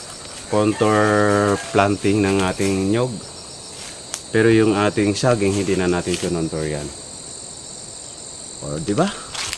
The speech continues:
Ang dami katulad nito, oh. Ang lalaki ng buwig niya, mga kapower. Oh.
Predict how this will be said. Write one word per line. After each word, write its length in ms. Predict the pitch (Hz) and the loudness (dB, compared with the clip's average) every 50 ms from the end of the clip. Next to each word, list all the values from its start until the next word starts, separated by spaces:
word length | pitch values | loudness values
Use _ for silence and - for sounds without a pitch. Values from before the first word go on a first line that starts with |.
| - - - - - - - - - | -10 -12 -18 -16 -16 -14 -12 -10 -4
Ang 160 | - 110 120 | -2 0 2
dami 240 | 127 147 156 170 185 | 2 4 4 6 4
katulad 400 | 165 170 160 180 185 185 190 170 | 4 4 2 2 4 4 4 6
nito, 320 | 190 185 - 196 180 170 170 | 4 4 4 4 2 2 2
oh. 40 | 196 - - - - - - - - - - - - - - - - - - - - - - - - - - - - - - - 120 | 0 -4 -10 -12 -12 -12 -12 -12 -14 -14 -12 -12 -12 -12 -12 -10 -8 -6 -6 -6 -6 -6 -8 -10 -12 -12 -12 -12 -12 -8 -4 -2 0
Ang 80 | 127 147 | 2 4
lalaki 320 | 156 151 156 156 151 160 | 4 4 4 4 4 4
ng 160 | 151 156 147 | 4 4 4
buwig 240 | 143 139 156 147 127 123 127 | 4 4 4 4 4 4 4
niya, 160 | 135 131 120 | 6 6 6
mga 160 | 120 117 110 101 98 | 6 4 2 2 0
kapower. 360 | 87 90 87 87 80 80 78 71 73 - - - - - - - - - - - - - - - - - - - - - - - - - - - - - - - - - 170 | 0 2 2 2 2 0 -2 -4 -6 -10 -10 -10 -10 -8 -8 -8 -8 -8 -8 -10 -12 -12 -14 -10 -6 -6 -4 -2 -2 -2 -2 -6 -8 -12 -10 -8 -6 -6 -6 -6 -6 -6 -6
Oh. 80 | 160 | -6